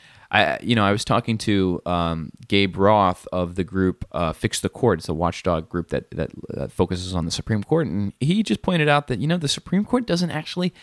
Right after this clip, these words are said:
have to hold oral <laughs> arguments if it doesn't really want to. So, I mean, I think it would disappoint a lot of people, but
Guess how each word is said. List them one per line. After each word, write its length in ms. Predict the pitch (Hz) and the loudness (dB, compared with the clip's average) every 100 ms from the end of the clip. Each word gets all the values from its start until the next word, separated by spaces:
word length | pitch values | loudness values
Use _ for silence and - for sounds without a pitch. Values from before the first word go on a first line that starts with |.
| - - - | -20 -20 -8
have 340 | - 131 165 - | 0 2 2 0
to 80 | |
hold 420 | 170 - 131 226 - | 0 6 6 6 2
oral 300 | 98 90 82 | 2 2 2
<laughs> 0 | |
arguments 480 | 82 - - 104 104 | -4 -6 0 0 2
if 100 | 117 | -2
it 100 | 120 | 2
doesn't 300 | 117 110 131 | 4 4 0
really 180 | 110 120 | 0 0
want 260 | 104 - - | 0 -4 -2
to. 220 | 82 - - - - - | -6 -6 -14 -20 -20 -12
So, 420 | - 139 131 107 - | 4 6 6 2 -2
I 80 | 110 | 0
mean, 240 | 104 101 | 2 2
I 80 | 95 | 0
think 240 | - 127 | -2 -2
it 60 | 107 | 0
would 280 | 87 95 - | 0 -2 -2
disappoint 480 | 107 107 - 120 165 | -2 -2 0 0 2
a 80 | |
lot 160 | 90 85 | 2 0
of 80 | 85 | -2
people, 300 | 92 - - | -4 -2 -2
but 260 | 95 - | 0 0